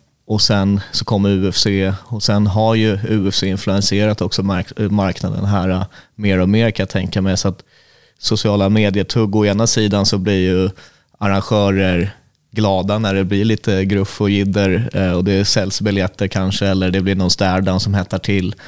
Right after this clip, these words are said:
Och där blir ju också problemet att, eh, då blir det ju en hårfin gräns när det tippar över och när det blir,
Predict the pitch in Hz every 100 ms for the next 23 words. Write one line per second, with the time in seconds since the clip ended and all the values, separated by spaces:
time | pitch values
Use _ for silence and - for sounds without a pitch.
0 | - - - - 95 101 110 107 98 90
1 | 95 101 98 95 92 90 90 - 95 90
2 | 87 - 110 95 101 101 101 101 87 98
3 | 95 101 101 87 - 107 95 92 95 -
4 | _ _ - 107 101 98 104 98 92 87
5 | 90 90 98